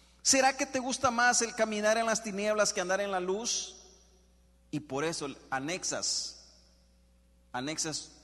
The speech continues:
tus obras a las obras de Cristo.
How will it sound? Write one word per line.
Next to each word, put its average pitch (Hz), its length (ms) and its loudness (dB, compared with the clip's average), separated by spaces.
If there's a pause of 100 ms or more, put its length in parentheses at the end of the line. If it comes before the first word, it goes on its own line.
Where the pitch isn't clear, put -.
tus 147 240 -6
obras 196 540 -4 (760)
a 123 60 -6
las 113 160 -6
obras 120 220 -6
de 107 80 -8
Cristo. 113 400 -12